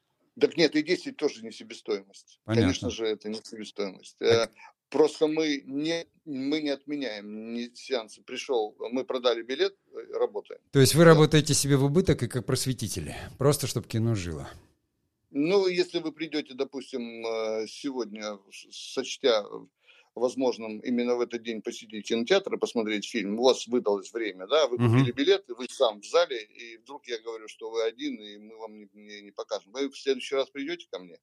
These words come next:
Speaker 1: Нет.
Speaker 2: Нет, да,
Speaker 1: Ни
Speaker 2: это,
Speaker 1: под
Speaker 2: это вот
Speaker 1: каким
Speaker 2: уже, да, это капитализм. Я также, знаете, я говорю всегда, на вебинар один человек пришел, я проведу вебинар для одного человека. Он заплатил, он пришел.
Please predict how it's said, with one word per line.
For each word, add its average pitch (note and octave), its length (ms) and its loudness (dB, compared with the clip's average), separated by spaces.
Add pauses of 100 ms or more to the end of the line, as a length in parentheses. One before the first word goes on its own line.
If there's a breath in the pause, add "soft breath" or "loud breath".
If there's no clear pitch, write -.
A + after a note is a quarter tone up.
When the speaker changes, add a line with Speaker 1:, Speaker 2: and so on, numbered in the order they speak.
Speaker 1:
Нет. G2+ 160 -14 (200)
Speaker 2:
Нет, A2 340 4 (120)
да, A2+ 280 4
Speaker 1:
Ни B2+ 80 2
Speaker 2:
это, B3 160 6
Speaker 1:
под C#3 100 6
Speaker 2:
это D3+ 200 8
вот D#3 100 10
Speaker 1:
каким D#3 140 4
Speaker 2:
уже, C3+ 180 4
да, A#2 220 8
это B2+ 180 6
капитализм. D#3+ 640 6
Я C3 180 10
также, D#3 320 10
знаете, D3 400 6
я A#2+ 240 4
говорю B2+ 260 4
всегда, A2+ 280 4
на A2+ 80 4
вебинар C#3 400 8
один C3 240 6
человек G#2+ 240 0
пришел, D#3 380 0
я B2 140 4
проведу A2+ 440 0
вебинар G2+ 320 0
для F2+ 140 -4
одного F#2+ 200 -2
человека. F2+ 320 -4
Он G#2 160 -2
заплатил, G#2+ 560 -2 (200)
он A2+ 140 -2
пришел. F2+ 460 -4